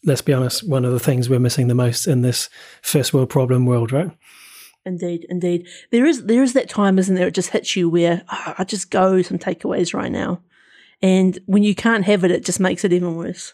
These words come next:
Speaker 1: And I wonder, you're right, it's 'cause I know I can't have it. Is that why I'm thinking about it as much? I don't know.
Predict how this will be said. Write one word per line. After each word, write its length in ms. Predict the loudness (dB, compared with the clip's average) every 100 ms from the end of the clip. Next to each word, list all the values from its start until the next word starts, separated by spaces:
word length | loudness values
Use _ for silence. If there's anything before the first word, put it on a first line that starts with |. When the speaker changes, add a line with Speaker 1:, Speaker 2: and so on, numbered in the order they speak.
| -2
Speaker 1:
And 100 | 2
I 60 | 4
wonder, 380 | 6 4 2 2
you're 200 | 2 2
right, 220 | 0 0
it's 200 | -2 0
'cause 160 | 0
I 80 | 2
know 200 | 4 2
I 40 | 0
can't 240 | -2 -2
have 180 | -2 -2
it. 160 | -4 -4
Is 140 | -4
that 180 | -4 -2
why 160 | 0 2
I'm 140 | 2
thinking 340 | 2 0 0 0
about 200 | 2 0
it 140 | 0
as 120 | 0
much? 360 | 0 0 -4 -6 _ -20 _ _ _ _ _ -2
I 80 |
don't 120 | 0 0
know. 200 | -4